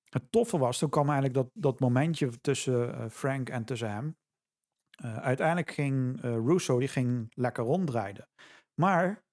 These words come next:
die had natuurlijk een dame van lichte zeden in zijn auto en die werd aangehouden. Moest een blaastest doen, had, geloof ik, zijn rijbewijs of iets niet bij zich.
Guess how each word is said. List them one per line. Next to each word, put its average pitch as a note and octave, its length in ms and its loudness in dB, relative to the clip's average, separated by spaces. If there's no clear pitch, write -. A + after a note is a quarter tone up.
die D3+ 180 0
had F3 180 2
natuurlijk C3+ 400 0
een A#2+ 140 -4
dame C#3 300 4
van C3 120 0
lichte C3 240 0
zeden D3 360 0
in B2 60 -4
zijn A2+ 120 -4
auto A2+ 360 -6
en G3 120 -2
die F3 100 2
werd A#2+ 140 0
aangehouden. C#3 640 -6
Moest A2 180 -4
een A2+ 80 -6
blaastest C3+ 580 -2
doen, B2 160 0
had, A#2+ 160 -6
geloof C3+ 320 -4
ik, B2+ 100 -12
zijn A#2+ 140 -6
rijbewijs B2+ 480 -4
of A#2 60 -14
iets - 200 -10
niet A#2 120 -4
bij A2+ 240 -4
zich. A2 340 -10